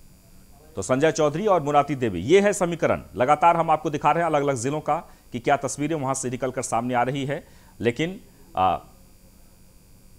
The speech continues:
इस पद के लिए जो दावेदार होते हैं, उसमें सबसे महत्वपूर्ण ये होता है कि पकड़, यानी कि धन और बल, इससे जो मजबूत होंगे, वहीं पर, वही वहां पर जीतते हैं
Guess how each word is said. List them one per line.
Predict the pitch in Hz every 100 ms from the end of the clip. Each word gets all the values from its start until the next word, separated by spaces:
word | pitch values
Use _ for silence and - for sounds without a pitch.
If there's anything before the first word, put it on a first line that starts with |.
| - - - - - -
इस | -
पद | - 165 147
के | 147
लिए | 117 92 87 - - - - - - - - 113
जो | 127
दावेदार | 135 139 147 160
होते | 151 123 104
हैं, | 87 64 - - - -
उसमें | 117 165 160
सबसे | 165 160 185
महत्वपूर्ण | 165 156 151 151 139
ये |
होता | 131 123 120
है | 120 143
कि | 147 147 147 - - - - - - - - - -
पकड़, | - 185 180 - - - -
यानी | 131 147
कि | 156
धन | 117 160 170
और | 147
बल, | 127 113 71 - - - 135
इससे | 135 170
जो | 147 160
मजबूत | 139 127 151 180
होंगे, | 156 156 165 165
वहीं | 135 156 160
पर, | 135 131 - - -
वही | 117 151
वहां | 156 123 120
पर | 123 165 - _ -
जीतते | 110 127 147 160
हैं | 120 90 -